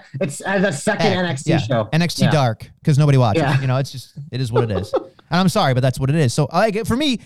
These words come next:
Speaker 2: if I could book that, if, if somebody asked me what I could do with it, I would take two oh five and revamp it into make it at Joe Gacy's little, like,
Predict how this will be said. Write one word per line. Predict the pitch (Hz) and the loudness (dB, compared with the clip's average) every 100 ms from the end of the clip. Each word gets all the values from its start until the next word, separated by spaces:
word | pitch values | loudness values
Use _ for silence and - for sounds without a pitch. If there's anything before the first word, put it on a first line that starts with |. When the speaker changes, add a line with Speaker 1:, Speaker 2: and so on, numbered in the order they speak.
| 151 | -4
Speaker 2:
if | 190 | 0
I | 254 | 0
could | - 147 | 0 2
book | 220 - | 0 0
that, | 285 294 | 0 2
if, | 185 | 2
if | 160 | 2
somebody | 240 247 220 | 0 0 0
asked | 220 233 | 0 2
me | |
what | 208 202 | 2 2
I | |
could | 185 | 0
do | 170 | -2
with | 233 254 | -2 -2
it, | 247 | -2
I | 185 | 0
would | 214 - | 0 -2
take | 196 175 | -6 -2
two | 202 | -2
oh | 180 | 0
five | 185 175 | 2 2
and | 147 | 2
revamp | 160 151 160 143 | 2 0 -2 -2
it | 131 | -4
into | 131 131 | -2 0
make | 143 147 | 2 2
it | |
at | 127 | -2
Joe | - 143 | 0 0
Gacy's | 139 139 139 147 120 | 2 2 2 0 -2
little, | 131 120 | -2 -2
like, | 113 107 - | -2 -4 -10